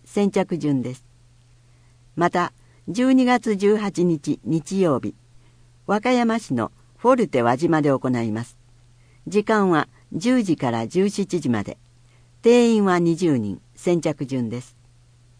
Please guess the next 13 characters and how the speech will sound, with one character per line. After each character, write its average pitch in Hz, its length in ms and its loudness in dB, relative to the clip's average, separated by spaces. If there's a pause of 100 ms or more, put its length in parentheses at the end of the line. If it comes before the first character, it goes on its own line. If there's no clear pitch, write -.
(1500)
デ 208 160 6
ジ 262 160 -2
タ 302 100 0
ル 226 160 2
人 208 260 0
材 196 300 2
育 185 180 -6
成。 101 440 -8 (880)
十 233 300 2
二 240 120 4
月 214 380 0
か 139 160 -4
ら 107 180 -4